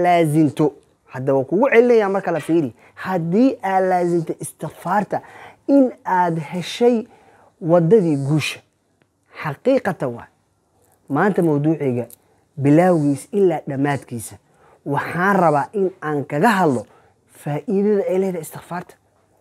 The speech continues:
Walaalkaygiiyow, Ilaahay ha ku barakeeyo. Runtii waa barnaamij cajaa'ib ah.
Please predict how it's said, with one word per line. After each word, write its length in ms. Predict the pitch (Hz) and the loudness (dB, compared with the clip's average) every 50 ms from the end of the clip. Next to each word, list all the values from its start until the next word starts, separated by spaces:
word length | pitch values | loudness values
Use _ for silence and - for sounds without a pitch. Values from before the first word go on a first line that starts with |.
| _ _ _ - | _ _ _ -2
Walaalkaygiiyow, 680 | 139 160 180 190 165 - 175 151 143 143 143 127 110 - _ _ _ _ | 0 2 2 2 2 2 0 0 0 0 0 0 -2 -6 _ _ _ _
Ilaahay 280 | - 170 175 170 156 147 | -4 -2 -2 -2 -2 -6
ha 60 | 135 | -8
ku 120 | - 131 117 | -8 -10 -10
barakeeyo. 500 | 123 117 110 101 - 110 107 107 101 - _ _ _ _ _ _ _ _ _ _ _ - - 196 | -10 -10 -12 -14 -14 -16 -16 -16 -18 -20 _ _ _ _ _ _ _ _ _ _ _ -12 -2 0
Runtii 760 | 220 220 175 - _ - - 214 208 202 208 208 196 196 _ _ _ _ _ _ - | 0 0 0 -2 _ -6 -4 -2 0 0 0 0 0 -2 _ _ _ _ _ _ -6
waa 340 | 165 143 147 139 135 127 127 | -2 0 2 2 2 0 -2
barnaamij 840 | 131 139 139 139 143 151 165 185 202 214 208 196 180 160 147 147 - - - | -2 -2 0 0 2 2 2 2 2 2 2 2 0 0 -2 -4 -6 -10 -10
cajaa'ib 560 | 139 135 123 131 170 190 - - 135 120 107 | -8 -6 0 0 2 0 0 -2 -4 -12 -12
ah. 160 | 110 - - | -14 -16 -18